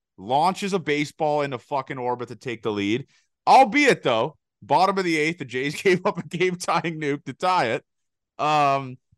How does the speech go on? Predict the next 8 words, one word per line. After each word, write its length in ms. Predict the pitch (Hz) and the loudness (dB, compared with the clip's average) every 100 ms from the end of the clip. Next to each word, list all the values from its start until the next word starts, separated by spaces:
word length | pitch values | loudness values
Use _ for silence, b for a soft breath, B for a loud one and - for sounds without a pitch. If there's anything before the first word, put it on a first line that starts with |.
| _ _ 160 | _ _ -10
and 160 | 175 | -8
honestly, 440 | 175 220 240 240 220 | -4 -4 -6 -6 -6
Avery, 340 | 233 226 226 | -6 -4 -4
it 100 | 208 - | -4 -2
felt 200 | 233 269 | -4 -2
like 180 | 254 233 | -4 -2
the 100 | 175 | -6
world 640 | 135 156 165 123 95 | -2 0 2 2 -2